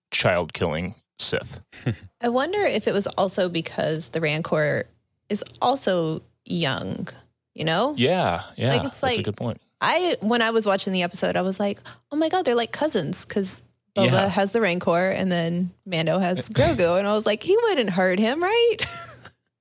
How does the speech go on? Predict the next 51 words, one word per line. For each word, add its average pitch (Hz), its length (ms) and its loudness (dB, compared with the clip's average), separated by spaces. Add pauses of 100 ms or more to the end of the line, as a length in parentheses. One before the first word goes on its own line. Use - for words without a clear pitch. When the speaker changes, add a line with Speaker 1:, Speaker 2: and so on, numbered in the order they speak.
(380)
Speaker 2:
So 285 160 4
maybe 269 320 2
he 311 160 0
knew 247 200 2
that 214 380 0
it - 160 -2
was, 190 300 -6 (200)
you 196 120 -16
know, 185 100 -4
it's 190 120 -4
just 233 200 -2
a - 20 -4
kid. 175 400 -2 (100)
Like, 170 180 -4 (280)
yes, 208 240 0
he's 202 140 -2
trying 180 160 0
to 147 60 -2
eat 170 180 -4
your - 60 -8
dad, 165 440 -2
but - 240 -2 (380)
he 302 80 -14
doesn't, 285 160 -2
he's 262 140 2
just - 160 -2
a 277 40 4
little 226 200 2
teething 190 340 0
toddler. 160 400 0
Who 247 140 0
knows? 143 440 -2 (200)
Speaker 1:
Yeah, 120 180 4
like, 101 140 2
he's 104 100 0
screaming 120 340 2
on 113 80 4
the 104 60 2
playground. 101 460 4
He 98 80 0
just 95 180 -2
comes 98 180 0
over 95 220 2
and 92 80 2
offers 90 480 0
the 101 120 0
rest 92 200 2
of 87 60 -6
his 87 100 0
fruit 90 180 -2
snacks. - 520 -2